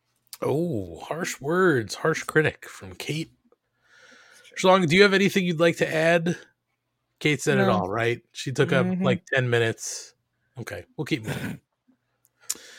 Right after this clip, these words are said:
Speaker 1: So
Speaker 3: my lover.
Speaker 1: I know, I know. It's okay. We're just gonna move on. Um, we do get a recap of what happened last week with Powerhouse Hobbs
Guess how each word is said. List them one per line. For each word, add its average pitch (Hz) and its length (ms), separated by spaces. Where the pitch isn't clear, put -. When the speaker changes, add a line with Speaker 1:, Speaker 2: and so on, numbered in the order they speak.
Speaker 1:
So 233 220
Speaker 3:
my 202 120
lover. 208 560
Speaker 1:
I 165 120
know, 98 340
I 139 140
know. 98 300
It's - 140
okay. 127 320
We're 139 160
just 139 180
gonna 147 160
move 147 240
on. 98 240
Um, 147 1040
we 156 180
do 160 200
get 220 140
a 233 60
recap 165 480
of 135 100
what 143 140
happened 139 320
last 135 260
week 135 160
with 123 120
Powerhouse 131 500
Hobbs 123 440